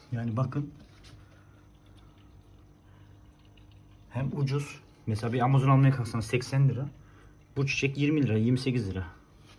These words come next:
A yüz birden aldım ben, yirmi lira mı, yirmi beş lira mı? O kadar. Bakın her yerden çiçek açıyor, dal akıyor. Bildiğiniz Amazon. Şu Amazon almaya kalksanız yüz lira, yüz elli lira. Ama bu yirmi lira. Yani bitkili akvaryum yapmak isterseniz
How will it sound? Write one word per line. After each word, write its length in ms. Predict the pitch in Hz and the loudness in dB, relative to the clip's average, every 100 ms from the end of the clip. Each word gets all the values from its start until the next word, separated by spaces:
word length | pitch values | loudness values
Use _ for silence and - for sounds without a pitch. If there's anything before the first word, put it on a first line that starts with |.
| - | -6
A 140 | 113 147 | -4 -2
yüz 160 | 143 | 0
birden 180 | 139 151 | 0 2
aldım 240 | 139 120 | 2 2
ben, 60 | 107 | 0
yirmi 380 | 113 123 123 120 | 0 0 0 -2
lira 200 | 110 123 | -4 -2
mı, 80 | 110 | 0
yirmi 140 | 104 | 0
beş 220 | 104 - | -2 -4
lira 100 | 104 | -6
mı? 140 | 120 - - - - - - - - - | -6 -8 -14 -20 -20 -20 -20 -20 -18 -18
O 100 | - | -6
kadar. 300 | 123 139 135 - | -2 -2 -4 -8
Bakın 220 | 135 131 | -6 -4
her 120 | 139 | -4
yerden 320 | 127 123 127 151 - - - - - - - | -2 -4 -6 -8 -14 -18 -20 -20 -20 -20 -20
çiçek 320 | - - 143 147 | -18 -8 -6 -6
açıyor, 300 | 139 143 110 | -4 -4 0
dal 160 | 139 | 2
akıyor. 340 | 139 - 127 117 | 2 0 -2 0
Bildiğiniz 420 | 151 151 143 143 | -2 -4 -4 -4
Amazon. 420 | 143 143 110 101 | -2 0 2 0
Şu 180 | - 160 | -2 -4
Amazon 300 | 160 151 170 | -4 0 2
almaya 320 | 139 143 151 | 2 2 -2
kalksanız 340 | 147 - 147 | -4 -4 -6
yüz 240 | 131 135 120 | -4 -4 -2
lira, 180 | 104 95 | -2 -2
yüz 200 | 113 110 | -4 -2
elli 160 | 131 120 | -4 -2
lira. 180 | 98 - - - | -4 -8 -14 -12
Ama 280 | 131 131 175 | -8 -6 -6
bu 60 | 160 | -6
yirmi 360 | 151 139 135 | -2 0 0
lira. 200 | 104 104 - - - - - | -2 -6 -10 -20 -20 -20 -14
Yani 320 | 120 123 131 113 | -8 -6 -4 -6
bitkili 280 | 110 139 | -6 -8
akvaryum 360 | 139 143 143 131 | -6 -4 -2 -2
yapmak 280 | - 135 131 | -4 -6 -8
isterseniz 680 | - 131 123 120 147 - | -6 -8 -6 -8 -8 -12